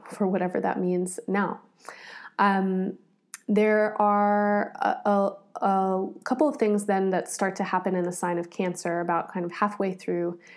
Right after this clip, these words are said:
Gemini season. So Mercury moves into the, the sign Cancer, and it will transit there June fourth through twenty-eighth. And Mercury will make several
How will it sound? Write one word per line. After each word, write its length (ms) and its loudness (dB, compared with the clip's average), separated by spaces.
Gemini 340 0
season. 440 -6
So 440 -6
Mercury 460 0
moves 320 -2
into 220 -4
the, 200 -2
the 160 -4
sign 260 -4
Cancer, 480 -4
and 180 -4
it 80 -2
will 100 -4
transit 420 -4
there 180 -2
June 320 -4
fourth 560 -4
through 180 -4
twenty-eighth. 720 -2
And 100 6
Mercury 340 2
will 140 4
make 180 0
several 320 0